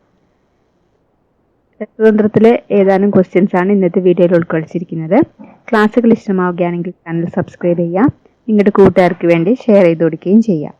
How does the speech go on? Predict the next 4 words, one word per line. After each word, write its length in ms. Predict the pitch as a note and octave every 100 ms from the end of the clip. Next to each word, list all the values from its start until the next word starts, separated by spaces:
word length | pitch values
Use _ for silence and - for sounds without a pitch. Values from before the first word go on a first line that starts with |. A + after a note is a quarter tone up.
| _ _
നമുക്ക് 380 | G3 G3 F3 D#4 C#4+
ക്ലാസ്സിലേക്ക് 500 | G#3 F3 F#3 E3+ G3+
കടക്കാം. 400 | G3+ D#3+ - - _ _ _ _ _ _ _ _ -
ഇലക്ട്രോൺ 560 | B3+ C4+ - C4+ C4+